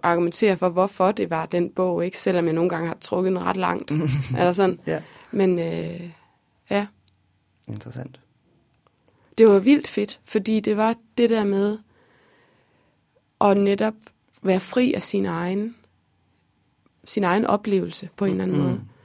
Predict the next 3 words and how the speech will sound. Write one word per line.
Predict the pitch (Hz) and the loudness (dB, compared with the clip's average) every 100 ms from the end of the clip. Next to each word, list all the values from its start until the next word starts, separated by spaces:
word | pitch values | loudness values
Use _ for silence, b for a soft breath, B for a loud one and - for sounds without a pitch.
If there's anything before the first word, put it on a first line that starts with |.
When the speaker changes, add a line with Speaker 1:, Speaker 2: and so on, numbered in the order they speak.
| b b b b _ - | b b b b _ -2
Speaker 1:
Øhm, | 185 - - - 175 180 185 185 b b _ _ _ _ _ _ _ _ _ _ - | 0 0 -2 -6 -8 -10 -12 -16 b b _ _ _ _ _ _ _ _ _ _ -6
og | 202 | -2
ligesom | 190 190 202 196 | 0 0 -4 -6